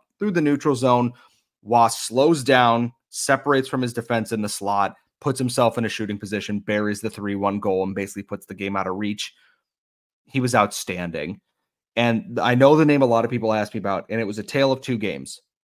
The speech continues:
Logan Mailloux first game in a Canadiens uniform on Saturday night was not a good one. There were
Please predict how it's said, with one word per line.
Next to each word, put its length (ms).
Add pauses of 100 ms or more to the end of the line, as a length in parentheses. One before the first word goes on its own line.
(480)
Logan 320
Mailloux 480
first 400
game 440
in 120
a 40
Canadiens 460
uniform 540
on 400
Saturday 500
night 280 (640)
was 200
not 280
a 40
good 200
one. 200 (760)
There 280
were 220